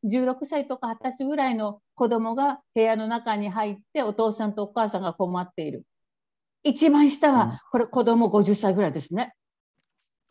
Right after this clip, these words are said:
Speaker 1: 子供五十歳ぐらいで、
Speaker 2: うん。
Speaker 1: お母さんが八十歳ぐらい。これ引きこもり一番問題。で、これを見た時に先生は、あらー、面白い、面白いっていうか、興味深いなと思ったのが、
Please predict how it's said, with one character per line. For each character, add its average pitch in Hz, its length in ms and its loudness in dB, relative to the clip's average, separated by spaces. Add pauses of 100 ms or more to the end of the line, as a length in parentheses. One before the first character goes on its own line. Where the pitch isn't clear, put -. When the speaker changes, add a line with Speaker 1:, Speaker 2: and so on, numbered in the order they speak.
(120)
Speaker 1:
子 247 140 2
供 233 220 4
五 214 120 4
十 214 200 -4
歳 214 200 -2
ぐ 220 80 0
ら 214 120 4
い 165 80 -2
で、 269 80 0
Speaker 2:
う 247 180 -4
ん。 - 100 -20 (180)
Speaker 1:
お 190 120 -4
母 202 220 0
さ 202 120 -2
ん 190 60 -4
が 220 100 -4
八 208 220 -8
十 156 120 -8
歳 151 260 -6
ぐ 143 80 -2
ら 127 80 -4
い。 120 60 -12 (260)
こ 226 120 0
れ 208 60 4
引 185 60 2
き - 200 -10
こ 190 140 0
も 175 160 0
り 165 100 -4
一 160 140 -10
番 156 160 -4
問 135 240 -6
題。 - 160 -10 (160)
で、 233 140 0
こ 262 140 0
れ 277 80 6
を 277 60 4
見 269 120 2
た 277 120 0
時 214 200 -2
に 196 80 -2
先 214 240 -4
生 220 140 -2
は、 185 200 0 (320)
あ - 140 -2
ら 180 80 -2 (320)
ー、 - 60 4
面 190 140 -4
白 202 280 -4
い、 214 120 -12
面 196 220 -6
白 240 220 -8
い - 20 -8
っ 247 40 -10
て 220 120 -2
い - 40 2
う - 20 -2
か、 185 100 -6
興 233 220 0
味 226 100 -2
深 240 280 -4
い - 20 -4
な 269 160 -2
と 285 80 -8
思 233 100 -2
っ 214 60 -12
た 214 80 -6
の 202 100 -4
が、 190 100 -6